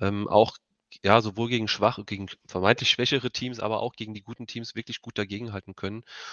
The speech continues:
Und, ähm, von denen, äh, glaub ich, ähm, ja, auf die man noch achten muss. Also ich glaub, die werden sich am Ende auch, äh, relativ weit oben einfinden, wenn sie so diesen,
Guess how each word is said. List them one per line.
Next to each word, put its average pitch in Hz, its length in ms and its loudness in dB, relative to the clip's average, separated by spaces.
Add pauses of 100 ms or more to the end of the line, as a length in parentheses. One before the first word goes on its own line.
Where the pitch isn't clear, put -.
(120)
Und, 98 420 -4
ähm, 95 460 -2
von 98 280 -2
denen, 104 480 2
äh, 101 560 4 (160)
glaub 101 240 4
ich, - 360 -2
ähm, 101 400 -4 (100)
ja, 101 260 6 (640)
auf - 140 -6
die 120 100 2
man 120 120 10
noch 120 120 4
achten - 320 0
muss. 92 200 -10
Also 101 140 -4
ich - 60 -10
glaub, - 220 0
die 110 120 -4
werden 117 220 4
sich 113 180 -4
am 107 120 -4
Ende 113 460 0
auch, - 260 0
äh, - 80 -6
relativ 107 640 0
weit 113 160 6
oben 107 360 -6 (320)
einfinden, 117 640 2
wenn 104 160 4
sie 110 140 -2
so 110 160 0
diesen, 104 400 -4